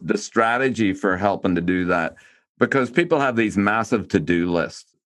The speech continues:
and, and it's still going on. And, you know, I, I said years and years ago, "Design your week, get out of the day-to-days thing, design your week.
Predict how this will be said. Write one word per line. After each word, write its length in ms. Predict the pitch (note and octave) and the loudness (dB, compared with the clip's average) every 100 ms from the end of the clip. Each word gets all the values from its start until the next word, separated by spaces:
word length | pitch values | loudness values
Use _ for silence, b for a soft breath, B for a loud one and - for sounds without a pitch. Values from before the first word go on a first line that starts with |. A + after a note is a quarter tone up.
| _ | _
and, 220 | - F#2+ G2 | -4 -4 0
and 140 | B2 | 0
it's 140 | C3 | -2
still 260 | - E3+ D3 | -2 0 0
going 300 | F#2+ E2 D2+ | 0 -2 -2
on. 260 | C#2+ A1+ - _ _ _ | -4 -6 -12 _ _ _
And, 400 | G#2+ A#2+ A2 - - | 0 0 -2 -6 -2
you 120 | A#2+ | 0
know, 120 | A#2+ | 2
I, 280 | A#2 A#2+ - | 0 0 -2
I 40 | |
said 500 | - - D#3 C3+ F2+ - _ _ | -2 0 0 0 -8 -10 _ _
years 460 | A2 A#2 D3+ D#3 A2+ | 0 0 2 0 0
and 100 | G2 | 0
years 220 | G2 F#2 | 0 -2
ago, 420 | F2+ D#2+ C#2+ - - _ _ F#2+ | -2 -2 -2 -6 -14 _ _ -4
"Design 540 | B2 A2+ G#2+ C3+ C#3+ C3+ | 0 2 2 0 2 2
your 160 | A2 | 0
week, 340 | G2 G#2 G2+ - _ _ A2 | 0 0 0 -6 _ _ -4
get 180 | A#2+ A#2+ | 0 2
out 140 | B2+ | 2
of 80 | A#2 | 0
the 100 | G#2 | 0
day-to-days 680 | E2 G2 F#2+ E2+ F2 F2 - | 2 0 0 0 0 -2 -4
thing, 320 | E2+ D2 - - - | -4 -4 -8 -16 -6
design 480 | A2 F#2 G#2+ G#2+ A#2 | -4 0 0 0 0
your 160 | B2 A#2+ | 0 0
week. 460 | G2 E2+ D#2+ - | -2 -2 -6 -16